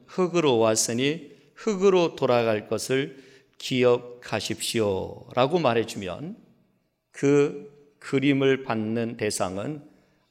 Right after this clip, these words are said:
"아멘으로" 화답을 했습니다.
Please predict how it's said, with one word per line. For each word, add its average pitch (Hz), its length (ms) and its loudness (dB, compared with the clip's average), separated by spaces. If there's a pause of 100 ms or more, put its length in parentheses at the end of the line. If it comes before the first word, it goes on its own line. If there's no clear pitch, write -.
"아멘으로" 123 1300 0
화답을 113 800 -2
했습니다. - 500 -4